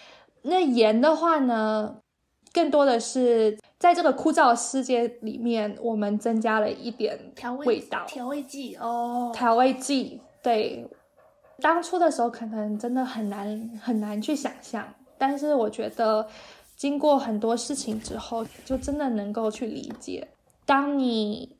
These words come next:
Speaker 1: 去思考、审查自己的时候，你会更清楚到底身上有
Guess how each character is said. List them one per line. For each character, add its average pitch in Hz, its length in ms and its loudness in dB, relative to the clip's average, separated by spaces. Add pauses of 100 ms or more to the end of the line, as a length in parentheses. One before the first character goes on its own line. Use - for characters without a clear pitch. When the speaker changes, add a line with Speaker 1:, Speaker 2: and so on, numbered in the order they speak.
Speaker 1:
去 294 400 0
思 - 920 -8
考、 - 500 -4 (240)
审 - 300 -2
查 220 260 -6
自 285 200 -4
己 - 120 -8
的 - 160 -10
时 - 240 -14
候， - 360 -12 (920)
你 240 220 -6
会 277 240 0
更 277 220 2
清 254 220 0
楚 - 220 -6 (240)
到 311 160 6
底 233 160 -2
身 240 200 2
上 247 200 -2
有 208 160 0